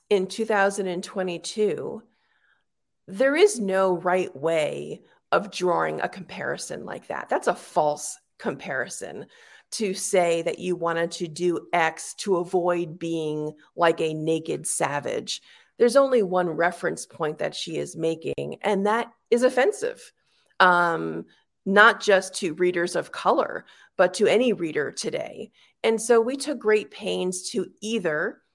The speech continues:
strip that out of the manuscript if we thought that it wasn't going to be relevant to her point of view, making a note of that in the endnotes, you know, to be very, very clear, or providing that context, because as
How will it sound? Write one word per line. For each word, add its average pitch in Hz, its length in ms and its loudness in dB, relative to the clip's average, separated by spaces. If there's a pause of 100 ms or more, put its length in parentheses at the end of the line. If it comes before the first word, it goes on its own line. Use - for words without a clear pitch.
(340)
strip - 600 6
that 196 360 4
out 170 220 6
of 175 240 0
the 160 500 -4 (220)
manuscript 180 800 0
if 175 80 -4
we 180 100 0
thought 180 360 2
that 175 160 0
it - 120 -2
wasn't 165 440 -4
going 165 380 -2
to 175 120 -6
be 151 480 -8 (680)
relevant 180 680 6
to 190 120 -8
her 160 120 2
point 156 300 -2
of 151 80 -2
view, 143 460 -4 (100)
making 190 360 4
a 165 80 4
note 165 340 4
of 175 140 4
that 147 360 -4 (380)
in 190 160 6
the 175 140 0
endnotes, 147 640 -4 (160)
you 170 120 -4
know, 151 280 -2
to 196 140 -12
be 151 120 -4
very, 160 280 2
very 151 200 0
clear, - 560 -6 (640)
or 285 160 4
providing 202 420 2
that 170 180 -2
context, - 720 -6
because 180 180 -4
as 175 160 2